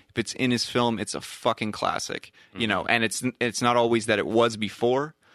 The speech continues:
Speaker 1: It's like, you know, it's a, he picks an obscure band that he hears in a fucking mall, and then next thing you know, they're doing Kudo commercials. <laughs> Or, you know, like, cell phone jingles and th-, shit like that.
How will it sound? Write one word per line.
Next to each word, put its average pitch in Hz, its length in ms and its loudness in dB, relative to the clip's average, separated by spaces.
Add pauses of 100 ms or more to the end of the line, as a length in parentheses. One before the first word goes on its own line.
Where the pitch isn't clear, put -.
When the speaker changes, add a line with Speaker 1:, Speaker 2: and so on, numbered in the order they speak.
(160)
Speaker 1:
It's - 160 -10
like, 101 260 0
you 113 60 2
know, 98 220 0
it's - 220 -2
a, 78 300 -2
he 113 200 -10
picks - 300 -6
an 117 60 -2
obscure 110 400 0
band 110 320 2
that 104 80 2
he 104 80 -2
hears 117 300 -2
in 104 60 -2
a 101 40 -2
fucking 110 340 -2
mall, 110 460 2 (220)
and 110 120 -2
then 107 120 0
next 110 240 0
thing 113 100 -2
you 110 60 0
know, 107 160 2
they're 104 100 0
doing 101 220 0
Kudo 120 360 2
commercials. - 720 -4
<laughs> - 40 -20 (300)
Or, 120 240 2
you 123 160 0
know, 110 120 2
like, 101 160 -2
cell 120 260 2
phone 104 460 -2 (260)
jingles 110 500 0
and 107 120 -6
th-, - 200 -6
shit - 220 -2
like 104 160 -2
that. - 280 -2